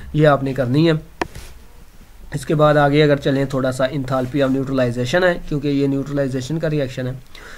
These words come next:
तो कितने mole use हो रहे हैं जी? zero point zero five mole of एचसीएल और zero point zero five mole of एनएओएच, ठीक है जी।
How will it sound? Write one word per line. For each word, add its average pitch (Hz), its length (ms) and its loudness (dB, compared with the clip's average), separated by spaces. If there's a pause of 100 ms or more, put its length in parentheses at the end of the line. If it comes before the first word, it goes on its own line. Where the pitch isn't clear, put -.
(320)
तो 139 400 2
कितने 170 280 2
mole 170 240 4
use 165 260 4
हो 165 120 4
रहे 139 120 2
हैं 135 120 0
जी? 139 160 -2 (260)
zero 143 220 0
point 135 340 0
zero 131 360 -2 (240)
five 131 200 2
mole 127 400 2
of 127 160 -8
एचसीएल 165 440 0 (200)
और 127 480 -2 (400)
zero 143 220 0
point 139 300 0
zero 127 260 -2
five 123 340 -2
mole 120 300 -2
of - 140 -10 (280)
एनएओएच, 123 560 -2 (140)
ठीक 156 180 -2
है 185 80 0
जी। 180 140 -8